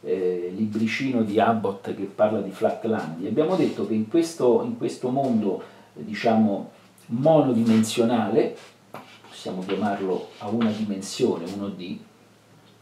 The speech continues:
abbiamo anche, abbiamo detto che non, non, non si possono eh, non ci sono molti gradi di libertà, non si possono fare, fare molte cose. Allora, che cosa succede? Beh, è,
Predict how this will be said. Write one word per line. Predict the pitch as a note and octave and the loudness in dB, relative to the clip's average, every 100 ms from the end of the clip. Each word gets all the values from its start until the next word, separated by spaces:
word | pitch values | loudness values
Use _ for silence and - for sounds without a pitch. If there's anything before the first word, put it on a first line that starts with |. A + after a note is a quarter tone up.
| - | -8
abbiamo | D3 E3 | -2 0
anche, | F#3 A3 - | 2 2 0
abbiamo | E3+ G#3+ | 2 2
detto | A3 G3+ C3+ | 4 2 2
che | |
non, | D3 E3+ D3 A#2 | 2 0 -2 -4
non, | D#3+ E3 | -2 -2
non | F3 F3+ | -2 -4
si | - | 2
possono | E3 D#3 - - C3+ B2+ B2 - - - - | 6 6 6 0 2 2 0 -4 -16 -20 -10
eh, | A#2 A#2 A2+ A2+ A2 | 0 2 6 6 4
non | C3+ | 2
ci | - | -4
sono | D3 F3+ C3+ | 2 6 6
molti | B2+ B2 - A#2+ | 6 2 0 0
gradi | B2 A#2+ A#2+ | 4 4 2
di | A2+ | 0
libertà, | A#2+ A2+ A#2 A#2 - A2+ | 0 2 2 2 2 2
non | A2 | 2
si | - A2+ | -2 6
possono | C#3+ - - A2+ G#2+ | 6 6 2 2 2
fare, | A2+ A2 G#2+ G2+ - - - | 2 2 2 -2 -8 -20 -20
fare | - B2 A#2 | -6 0 4
molte | A2+ A2 - G#2 | 4 2 0 -6
cose. | F#2 A#2 - | -4 -6 -2
Allora, | F4 E4 - - - - - - | 2 4 2 0 -12 -20 -20 -20
che | - | -6
cosa | A#2+ F#3+ | -2 0
succede? | E3 E3 A#2+ G2 A2+ | 0 0 2 2 2
Beh, | B2 - | 2 2
è, | - - - | 0 -2 -2